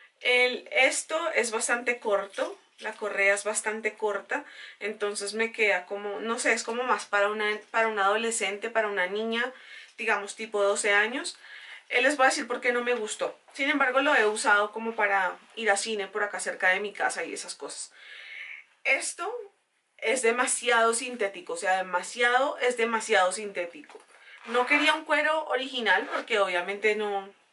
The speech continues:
no me interesa tener algo así de cuero original, pero creo que es demasiado, mm, sencillo. Y por dentro no está forrado,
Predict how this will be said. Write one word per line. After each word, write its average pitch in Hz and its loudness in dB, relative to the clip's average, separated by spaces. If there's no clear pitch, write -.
no 226 -4
me 247 -2
interesa 254 2
tener 220 2
algo 185 -2
así 202 -6
de 196 -8
cuero 214 4
original, 226 -2
pero 254 0
creo 247 0
que 269 0
es 285 0
demasiado, 190 0
mm, - -16
sencillo. 226 -4
Y 311 2
por 349 2
dentro 269 6
no 233 4
está 233 2
forrado, 208 4